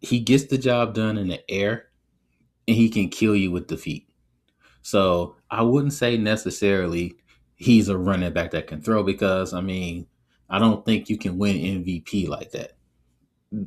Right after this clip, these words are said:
The guy's a star. He's a baller. So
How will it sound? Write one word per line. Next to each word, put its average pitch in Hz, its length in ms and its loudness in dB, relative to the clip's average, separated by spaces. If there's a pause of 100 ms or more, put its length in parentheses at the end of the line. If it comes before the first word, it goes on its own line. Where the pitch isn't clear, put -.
(100)
The 110 200 4
guy's 101 320 4
a 80 60 -4
star. - 400 -4 (120)
He's 101 180 0
a 95 60 2
baller. 80 440 0 (1040)
So 101 580 2